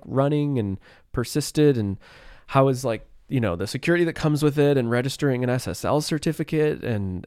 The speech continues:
handling deployments and automated deployments from GitHub and, um, notifications and uptime monitoring and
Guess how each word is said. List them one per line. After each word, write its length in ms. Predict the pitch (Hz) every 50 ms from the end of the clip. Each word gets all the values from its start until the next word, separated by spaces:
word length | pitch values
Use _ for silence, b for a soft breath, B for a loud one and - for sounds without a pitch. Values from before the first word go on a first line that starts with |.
| -
handling 400 | - - 131 127 127 120 113 107
deployments 640 | 98 98 - - 151 156 160 165 160 160 156 151 -
and 100 | 98 101
automated 500 | - - 123 139 147 143 139 135 135 139
deployments 680 | - - - - 127 123 123 123 123 120 120 120 - -
from 180 | - - - -
GitHub 540 | - 139 139 127 - 127 127 127 127 127 120
and, 200 | 98 90 90 - B B B B B B B B B B B B B -
um, 420 | 92 90 87 82 85 85 82 87 - _ _ -
notifications 920 | 139 156 160 156 - - - 139 143 143 135 - - 139 135 135 117 104
and 100 | 87 -
uptime 420 | - 143 - - - 139 131 123
monitoring 800 | 123 123 120 120 120 120 117 123 120 120 120 117 117 120 120 113
and 220 | 98 92 87 92